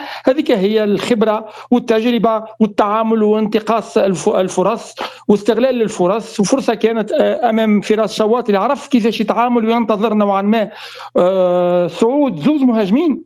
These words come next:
بن رمضان و-، والغربي، آه، وهذا يعطيك فكرة إنه، آه، المنتخب التونسي كان يستنى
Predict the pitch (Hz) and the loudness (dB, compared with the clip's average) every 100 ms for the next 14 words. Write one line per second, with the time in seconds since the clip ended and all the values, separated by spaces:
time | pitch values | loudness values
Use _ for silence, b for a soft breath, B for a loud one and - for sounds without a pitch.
0 | B B 165 185 202 185 220 214 196 185 | B B 0 2 0 0 0 0 0 2
1 | 185 180 175 B B 180 170 202 285 254 | 2 2 -2 B B 0 2 2 0 -2
2 | 294 - - 185 196 190 185 202 190 202 | -4 -6 -2 0 2 2 2 0 0 0
3 | 196 190 185 185 165 208 208 233 226 214 | 0 0 0 0 0 -2 -2 -2 0 0
4 | 196 214 220 185 170 170 165 220 - - | 2 2 2 2 0 0 0 0 -2 -4
5 | 160 - 214 208 185 214 208 180 208 233 | -4 0 0 0 0 0 0 -2 -2 0
6 | 214 | 0